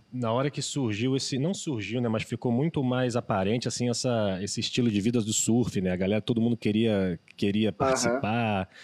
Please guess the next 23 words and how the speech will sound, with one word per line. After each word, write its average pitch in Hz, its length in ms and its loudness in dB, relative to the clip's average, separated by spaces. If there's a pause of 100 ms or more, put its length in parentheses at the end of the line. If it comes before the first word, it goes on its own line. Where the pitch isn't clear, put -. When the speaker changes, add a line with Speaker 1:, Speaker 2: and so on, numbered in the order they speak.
(220)
Speaker 1:
as, 101 240 -6
as 101 180 0
roupas 104 380 0
de 101 80 0
surf - 360 0
f-, - 200 -14 (140)
ficaram 110 360 -2
as 98 100 0
mais 113 180 -2
famosas 104 400 0
do 92 100 2
mundo, 107 680 2 (360)
o, 107 360 0
o, - 80 -4
o 120 60 0
Speaker 2:
É. - 20 2
Speaker 1:
estilo 127 360 2
de 101 120 2
vida, 104 760 2
e 110 120 0
parecia 123 360 0
que 147 120 -4
vocês 143 720 0